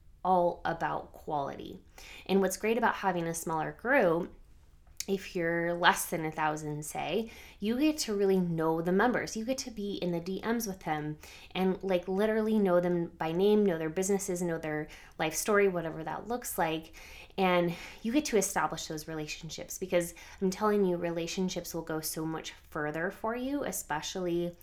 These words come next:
in today's industry, if you really make that a priority.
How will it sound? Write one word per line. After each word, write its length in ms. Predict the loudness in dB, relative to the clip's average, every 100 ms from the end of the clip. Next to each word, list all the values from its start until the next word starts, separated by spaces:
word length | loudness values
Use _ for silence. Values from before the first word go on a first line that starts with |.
| -14 -8
in 80 |
today's 380 | -6 -4 -6 -6 -4
industry, 720 | -4 -2 -4 -6 -6 -6 -6 -10 -18 -20 -20 -20 -20 -20 -16 -2
if 240 | -2 0
you 140 | -4
really 280 | 0 2 2
make 280 | -2 -6 -6
that 160 | -6 -6
a 80 |
priority. 800 | -6 -8 -6 -4 -2 -4 -6 -12